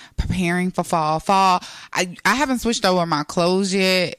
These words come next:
So the weather has been up and down. So I've been trying to get my <laughs> fashions together. Like, what I'm gonna wear, child? 'Cause, you know, in the summer, you can just slip some stuff on, put on your little sandal, put on a little dress, you know,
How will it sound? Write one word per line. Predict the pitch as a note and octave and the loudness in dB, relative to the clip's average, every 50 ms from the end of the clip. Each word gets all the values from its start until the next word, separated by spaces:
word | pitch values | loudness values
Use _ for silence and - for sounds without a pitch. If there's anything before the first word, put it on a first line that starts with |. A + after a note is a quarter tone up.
| _ | _
So | - - - F#3+ F3 E3+ E3+ | -6 -2 0 2 2 2 0
the | E3+ E3 E3+ | 0 0 0
weather | D#3 F3+ G3+ G#3+ G3+ G3 | 2 2 2 2 2 2
has | F3+ E3+ F3 E3+ D#3+ | 2 2 0 0 0
been | D#3+ D#3+ D3+ C#3 - | 0 0 0 0 0
up | D#3 E3 - | -4 -2 -2
and | E3 D3+ | -4 -2
down. | C#3+ D#3 D3 D3+ D#3 D#3 E3 E3+ | 0 0 2 2 2 0 0 -2
So | - - | -2 0
I've | D#3 D3+ E3 F3+ | 0 0 0 0
been | F3 E3 | -2 0
trying | D#3+ F#3 F3 E3 | 0 0 0 0
to | D#3 | 0
get | D#3+ - - | -2 -2 0
my | D#3 D#3 | 0 0
<laughs> | |
fashions | D#3+ - G3+ G#3+ G3+ A#3 A#3+ - D4+ C#4+ C#4 - | 2 2 2 2 2 0 0 2 2 0 2 0
together. | - F4 E4 B3+ C4 B3+ B3 B3+ B3 B3 A#3+ | 0 0 2 2 2 2 2 2 0 0 0
Like, | A3+ - C#3+ C#3 - | 0 -2 -2 -2 0
what | F3+ G3 | 0 0
I'm | G3 E3 D3 | 0 -2 -2
gonna | C#3+ D3 D3 | -2 -2 -2
wear, | C#3 D#3 D#3+ D#3+ | 0 0 -2 -2
child? | - - E3 D#3+ D#3 D3+ D3+ D3+ D3 - - - - - - - - _ | 0 0 0 0 0 0 -2 -2 -4 -6 -10 -16 -16 -16 -16 -18 -8 _
'Cause, | - F3+ E3 | -2 0 2
you | F#3 G3+ | 2 2
know, | F#3+ F3 E3 | 2 2 2
in | D3+ D3 D#3 | 2 0 0
the | D#3+ | -2
summer, | D#3+ - G#3+ A3+ A#3 G#3+ | 0 2 2 2 2 2
you | G3 F#3+ G3+ | 0 0 0
can | F#3+ G3+ | 0 0
just | D#3 D3+ C#3 - | 0 0 0 0
slip | - E3 D#3+ | -2 -2 -2
some | - - D3+ | -2 -4 -4
stuff | - - C#3 D3 - | 0 0 0 0 2
on, | E3+ E3+ E3+ E3+ E3+ D#3+ | 2 2 2 0 -2 -2
put | - F#3+ D#3+ | -2 -2 0
on | D3 C#3+ C#3+ | 0 0 -2
your | C#3+ C#3+ | -2 -2
little | C3+ D3 C#3+ | -4 -4 -4
sandal, | - - - A3 G#3+ G#3+ G#3 G3 F#3+ | -4 0 2 2 4 4 2 2 0
put | E3+ F#3+ F#3 | 0 0 2
on | E3+ D#3+ D3+ | 2 2 2
a | C#3+ | 2
little | C#3+ C#3 C#3+ C#3+ C#3 C#3 C3 | 0 0 0 0 0 -2 -4
dress, | D3 D3+ E3+ F#3+ G#3+ G#3+ G3+ G3 F#3+ F#3+ F#3+ F#3+ F#3 G3 G3+ G3 G3 - - - - - _ _ _ _ _ _ _ | -6 -4 -2 0 2 4 4 4 4 4 4 4 2 2 0 -2 -6 -12 -20 -20 -20 -20 _ _ _ _ _ _ _
you | F#3 F#3 F3 | -2 0 0
know, | D#3 C3 B2+ F2 F#2+ - | 0 0 -2 -2 -4 -6